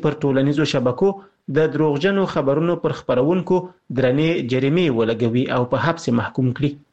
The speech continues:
د دې قانون له مخې چارواکي به د دې کار لپاره یوه ځانګړې اداره جوړوي. دا اداره به پر ټولنیزو شبکو د قاضیانو، پوځي ځواکونو،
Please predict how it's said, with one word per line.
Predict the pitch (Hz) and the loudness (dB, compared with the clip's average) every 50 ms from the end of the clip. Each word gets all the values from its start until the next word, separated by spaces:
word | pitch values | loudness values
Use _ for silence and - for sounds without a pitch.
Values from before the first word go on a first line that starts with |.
| _ _ _ _ _ _ _ _ _ _ - | _ _ _ _ _ _ _ _ _ _ 0
د | 165 165 | 2 2
دې | 170 190 180 185 | 2 0 0 0
قانون | 175 170 170 180 170 165 | -2 0 2 2 0 0
له | 165 175 | 0 -2
مخې | 170 170 175 170 170 - | -2 -2 -2 -2 0 0
چارواکي | 147 131 135 147 160 156 - 165 | 0 2 2 2 0 0 0 0
به | 143 147 | 0 0
د | 143 135 131 127 | 0 0 0 0
دې | 143 143 143 | 0 -2 0
کار | 147 139 131 127 120 | -2 -2 0 0 -2
لپاره | 117 - 180 185 175 175 170 170 - - _ _ _ 147 | 0 0 0 0 0 -2 -2 -4 -10 -20 _ _ _ 0
یوه | 143 135 127 | 2 2 2
ځانګړې | 123 120 117 120 120 120 139 139 147 160 139 | 2 0 -2 -4 -2 -2 0 0 0 0 0
اداره | 135 120 135 143 147 156 147 123 | 0 0 0 0 0 0 -2 0
جوړوي. | 117 110 107 113 110 117 123 123 _ _ _ _ _ _ _ _ - | -2 0 0 0 0 -2 -4 -6 _ _ _ _ _ _ _ _ -2
دا | 127 143 143 | 0 2 2
اداره | 147 143 139 135 135 156 156 | 2 2 2 0 0 0 -2
به | 165 160 - | -2 0 0
پر | 151 143 147 | -2 -2 0
ټولنیزو | - 139 131 131 131 139 147 143 160 | 0 0 2 2 2 2 2 2 0
شبکو | 156 - 147 127 123 127 - - 165 170 | 0 0 0 0 0 -2 0 0 0 2
د | 147 151 143 - - | 2 0 -2 -2 -2
قاضیانو، | 131 127 123 123 143 185 180 170 165 175 170 175 - _ _ _ _ _ | -2 -2 0 0 0 0 2 2 0 0 -2 -4 -10 _ _ _ _ _
پوځي | 160 147 143 139 156 196 175 | 2 2 2 2 0 -2 0
ځواکونو، | 165 175 170 156 - - 165 160 160 | 2 2 0 0 0 0 0 2 2